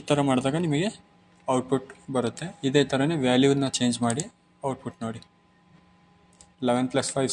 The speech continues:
sixteen ಆಗುತ್ತೆ, eleven minus five six ಆಗುತ್ತೆ, eleven into five ಫಿಫ್ಟಿ ಫೈವ್ ಆಗುತ್ತೆ, eleven divided by five ಮಾಡಿದಾಗ ನಿಮಗೆ ಟೂ ಪಾಯಿಂಟ್ ಟೂ ಸಿಗುತ್ತೆ. ಇದೇ ಥರನೇ different ವ್ಯಾಲ್ಯೂಗೆ ನೀವು different ಔಟ್‌ಪುಟ್‌ಗಳನ್ನು ನೋಡ್ಬೋದು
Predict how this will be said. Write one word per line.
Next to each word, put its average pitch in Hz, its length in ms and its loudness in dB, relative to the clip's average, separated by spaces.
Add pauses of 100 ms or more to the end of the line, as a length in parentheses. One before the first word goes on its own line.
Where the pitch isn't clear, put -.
sixteen 131 400 -2
ಆಗುತ್ತೆ, 123 300 -4 (920)
eleven 120 320 2
minus 131 240 0
five 123 220 -2
six - 260 -6
ಆಗುತ್ತೆ, 131 300 -4 (140)
eleven 120 240 2 (100)
into 131 140 0 (100)
five 131 220 -2
ಫಿಫ್ಟಿ 135 380 -6
ಫೈವ್ 135 260 -2
ಆಗುತ್ತೆ, 135 300 -6 (680)
eleven 123 300 2
divided 131 320 0
by 127 160 0
five 123 200 0
ಮಾಡಿದಾಗ 127 280 0 (120)
ನಿಮಗೆ 131 200 0 (120)
ಟೂ 139 60 2 (120)
ಪಾಯಿಂಟ್ 123 300 2
ಟೂ 127 60 4 (300)
ಸಿಗುತ್ತೆ. 113 360 -6 (1300)
ಇದೇ 147 120 4 (100)
ಥರನೇ 147 360 2
different 127 360 0
ವ್ಯಾಲ್ಯೂಗೆ 120 440 0
ನೀವು 151 140 -2 (840)
different 127 400 -2 (220)
ಔಟ್‌ಪುಟ್‌ಗಳನ್ನು 127 640 -6 (100)
ನೋಡ್ಬೋದು 113 400 -4